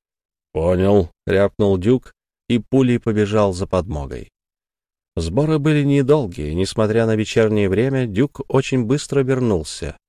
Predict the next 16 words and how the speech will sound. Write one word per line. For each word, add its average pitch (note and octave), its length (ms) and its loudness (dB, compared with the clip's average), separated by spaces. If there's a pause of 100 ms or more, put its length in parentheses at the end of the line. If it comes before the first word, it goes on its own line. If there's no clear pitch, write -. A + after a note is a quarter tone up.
(200)
а E2 120 -2
с - 120 -6
ним C#3+ 300 2
два A#2 200 2
рослых B2 440 -2
мордоворота, A#2 720 2
которым F2+ 500 -2
не F#2+ 140 0
терпелось F#2+ 800 -2
скрутить F#2+ 560 -4
бараний F2 400 -2
рог F2+ 240 -2
кого G#2+ 280 4
угодно, B2+ 360 -2
даже A#2 320 0
призрака. - 680 -8